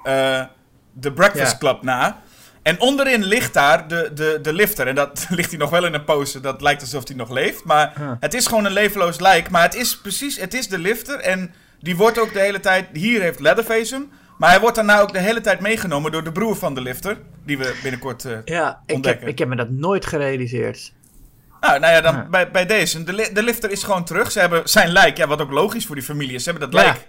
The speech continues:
Speaker 1: nadat hij overreden is, bij elkaar. En hebben ze hem gewoon altijd nog in de familie zitten.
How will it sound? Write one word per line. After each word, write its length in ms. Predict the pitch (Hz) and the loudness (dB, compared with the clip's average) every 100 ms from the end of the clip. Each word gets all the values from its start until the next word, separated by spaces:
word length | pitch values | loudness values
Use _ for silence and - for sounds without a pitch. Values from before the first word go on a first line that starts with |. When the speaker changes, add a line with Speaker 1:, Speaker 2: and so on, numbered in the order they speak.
| - | 0
Speaker 1:
nadat 260 | 151 156 | 0 2
hij 80 | 185 | 0
overreden 520 | 170 139 156 185 156 | -2 0 2 2 2
is, 240 | 123 - - _ _ | -4 -8 -14 _ _
bij 120 | 170 156 | 4 4
elkaar. 360 | 156 180 175 | 6 6 6
En 160 | 185 196 | 4 4
hebben 220 | 185 147 | 2 2
ze 80 | 151 | -6
hem 80 | 123 | -2
gewoon 180 | 147 147 | -2 2
altijd 320 | 175 170 135 | 2 2 -4
nog 180 | 135 - | -6 -6
in 100 | 139 | -8
de 60 | |
familie 360 | 120 123 160 233 | -6 -8 -6 -8
zitten. 320 | 208 180 196 | -10 -10 -14